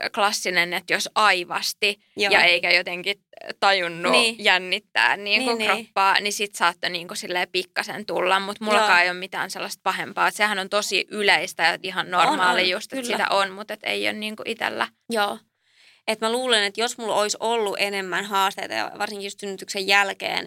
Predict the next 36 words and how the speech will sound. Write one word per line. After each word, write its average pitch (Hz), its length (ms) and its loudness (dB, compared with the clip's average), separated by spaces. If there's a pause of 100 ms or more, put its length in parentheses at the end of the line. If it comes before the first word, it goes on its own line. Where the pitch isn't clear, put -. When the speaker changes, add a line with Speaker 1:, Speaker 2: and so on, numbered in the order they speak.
(140)
Speaker 2:
niin 208 120 -12
mä 185 100 -4
olisin 202 220 -2
kyllä - 260 -8
ehkä - 280 -4
vähän 220 180 -6
skarpannut 254 500 -6
näitten 262 460 -6
lantion 240 460 -6
pohjalihastreenien 247 440 -6 (100)
Speaker 1:
Ja 240 100 4
silloinhan 277 440 4
se 240 60 0
Speaker 2:
kanssa. 220 180 6
Speaker 1:
olisi 226 140 -2
nimenomaan 190 600 -2
niinku, 190 520 -4 (360)
Speaker 2:
Kyllä. 208 160 2
Speaker 1:
ehkä 202 200 0
se 202 220 -2
niinku 190 280 -4
enemmän 196 460 2
huomaakin, 185 580 2
että - 300 -4 (120)
ei, 202 160 -8 (100)
et - 200 -8
pitäisi - 500 -2
ja - 40 -6
niinku - 260 -8
se - 280 0
kannustaa, 190 640 2
on 196 80 -4
se 196 120 -2
ihan 214 160 -4
kiva 196 220 -4
motivaattori. 196 840 -2